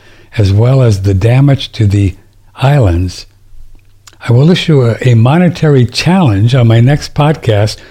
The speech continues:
to anyone who believes that they can scientifically disprove this event and its proof of a spherical Earth." Note,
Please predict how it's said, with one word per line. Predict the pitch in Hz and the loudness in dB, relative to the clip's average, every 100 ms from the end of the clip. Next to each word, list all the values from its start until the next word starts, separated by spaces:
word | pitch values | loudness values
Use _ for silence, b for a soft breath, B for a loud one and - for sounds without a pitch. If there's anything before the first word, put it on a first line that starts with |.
| B | B
to | - 123 156 | -2 0 2
anyone | 233 175 107 | 2 2 2
who | 98 123 | 2 2
believes | 113 135 156 | 2 2 2
that | 127 113 | 0 0
they | 135 | 0
can | 120 131 110 | 0 0 0
scientifically | - 160 190 175 175 - 143 147 131 B B B | 0 0 2 0 -2 -4 -2 0 -2 B B B
disprove | - 160 - - 170 151 | -4 -4 -4 -2 0 2
this | 131 127 120 | 2 0 0
event | 104 104 165 131 131 - b b b b b b | 0 2 2 2 0 -4 b b b b b b
and | - 113 | 0 2
its | 113 - | 0 -4
proof | - 170 160 - | -2 0 0 0
of | 120 | 0
a | 117 | 0
spherical | 104 - - 208 185 156 - 123 117 | -2 -6 -4 0 2 2 0 -2 0
Earth." | 143 117 135 - _ _ _ - _ - - - _ _ _ _ _ _ _ _ _ _ _ _ - b b b _ _ - | 0 0 -2 -6 _ _ _ -20 _ -20 -20 -20 _ _ _ _ _ _ _ _ _ _ _ _ -20 b b b _ _ -2
Note, | 131 120 135 | 0 0 -2